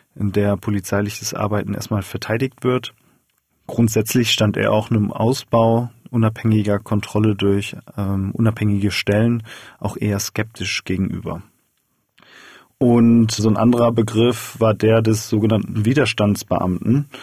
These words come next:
Von denen sagt Felix Bölter, gäbe es mindestens einen auf jeder Wache. Das sind Beamte, die bekannt dafür sind, aufbrausend zu sein, ähm, und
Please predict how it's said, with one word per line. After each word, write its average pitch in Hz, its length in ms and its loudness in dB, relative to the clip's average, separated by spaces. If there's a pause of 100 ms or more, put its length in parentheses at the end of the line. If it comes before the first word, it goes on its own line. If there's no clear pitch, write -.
(240)
Von 107 200 2
denen 123 200 4
sagt 117 240 2
Felix 113 280 0
Bölter, 117 300 2
gäbe 117 220 4
es 113 180 -2 (260)
mindestens 135 440 2
einen 143 360 2
auf 139 220 -2
jeder 135 220 4
Wache. 139 340 2 (380)
Das 117 160 -2
sind 120 280 2
Beamte, 127 420 2
die 117 260 4
bekannt 113 440 -2
dafür 120 240 2
sind, 113 340 2
aufbrausend 113 680 2
zu 113 140 -2
sein, 107 580 4
ähm, 107 500 2
und 107 420 0